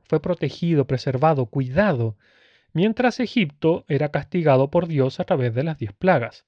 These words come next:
tras las cuales salió el pueblo de Egipto. Entonces, podemos concluir, basados en las Escrituras obviamente, que Dios no sacó a los suyos,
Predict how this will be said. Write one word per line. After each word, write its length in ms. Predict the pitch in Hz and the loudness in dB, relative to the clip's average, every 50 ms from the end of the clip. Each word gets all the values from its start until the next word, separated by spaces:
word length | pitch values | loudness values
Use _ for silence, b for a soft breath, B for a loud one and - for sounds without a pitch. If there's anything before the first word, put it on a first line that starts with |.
| _ _ _ _ _ _ _ _ | _ _ _ _ _ _ _ _
tras 340 | - 202 254 320 302 - - | -2 2 2 2 2 2 0
las 180 | 262 254 185 | -2 -4 -4
cuales 720 | - _ - 247 208 160 139 135 139 170 - - - - _ _ _ _ _ _ _ _ _ _ | -4 _ 2 6 6 6 6 6 4 0 0 -4 -12 -20 _ _ _ _ _ _ _ _ _ _
salió 400 | _ - - 262 226 180 147 139 | _ -6 -4 -4 -2 0 0 0
el 80 | 135 - | -2 -4
pueblo 240 | - 123 117 120 | -4 -6 -4 -4
de 80 | 123 139 | -6 -6
Egipto. 340 | 143 - - - _ _ _ _ _ _ _ _ _ _ _ - | -8 -10 -12 -14 _ _ _ _ _ _ _ _ _ _ _ -6
Entonces, 920 | 220 247 254 - 381 370 262 156 - - - 143 - - - - - - _ _ _ | -4 -4 0 2 2 2 2 2 0 -4 -8 -14 -14 -16 -20 -20 -20 -20 _ _ _
podemos 360 | - 151 156 202 247 262 226 | 0 2 2 2 2 0 0
concluir, 640 | - - 240 208 - - 196 208 202 185 190 208 254 240 _ | 0 0 -2 0 0 2 4 6 6 6 6 4 2 -2 _
basados 500 | - 123 110 - - 131 127 131 135 - | -4 -4 -4 -2 2 2 2 2 2 0
en 100 | 147 135 | -2 -4
las 180 | 139 127 - - | -4 -4 -4 -6
Escrituras 520 | 151 - - 165 160 - 160 143 127 113 | -8 -6 -6 -6 -4 -2 0 0 0 0
obviamente, 640 | 135 135 147 170 190 196 170 131 117 - - 190 247 - _ B B B B B B B B B B B _ | 0 2 4 4 4 4 4 2 0 0 -4 -4 -4 -6 _ B B B B B B B B B B B _
que 160 | - - 160 160 | -2 0 0 0
Dios 460 | 156 180 214 247 247 262 240 - - | 0 2 4 6 6 6 4 2 -4
no 240 | 151 151 160 214 214 | -4 -2 -2 -2 -2
sacó 300 | - 220 185 - 165 151 | -4 -6 -2 0 0 2
a 40 | |
los 140 | 147 165 156 | 2 0 -2
suyos, 580 | - - 196 196 185 143 139 156 196 - - | -4 -4 -2 0 0 2 2 0 0 -2 -6